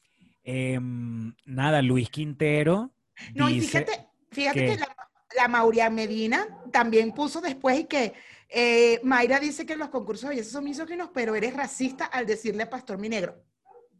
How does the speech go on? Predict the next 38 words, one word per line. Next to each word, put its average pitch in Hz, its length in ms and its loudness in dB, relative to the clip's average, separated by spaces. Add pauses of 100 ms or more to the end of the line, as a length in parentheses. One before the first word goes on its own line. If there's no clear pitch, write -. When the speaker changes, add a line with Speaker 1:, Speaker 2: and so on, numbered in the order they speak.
(580)
Speaker 2:
¿De 185 80 -12
verdad? 175 280 -8
Speaker 1:
A 185 60 6
mí 190 160 4
me 196 120 4
parece 160 400 4
que 156 100 0
es 139 60 0
Speaker 2:
Maurián. 151 260 0
Speaker 1:
racista, 120 260 -2
sí, 92 280 -12 (200)
sí. 95 300 -12 (1800)
Yo, 165 180 2
Mayra, 170 260 0
te - 100 2
voy 156 100 6
a - 20 4
Speaker 2:
Eso 156 100 -4
Speaker 1:
decir 160 100 0
algo, 113 280 0
yo 117 100 -2
te 139 80 -2
voy 139 80 2
a - 20 0
decir 135 180 -4
algo. 92 280 -8 (320)
Cuando 147 380 0
una 170 420 -2
per-, 151 200 -6
cuando 139 320 -2
un 175 120 -4
negro 143 400 2
te 120 140 -2
diga 123 300 -2
que - 100 -12
está 113 280 -8
siendo 143 360 -8
racista, 123 680 -10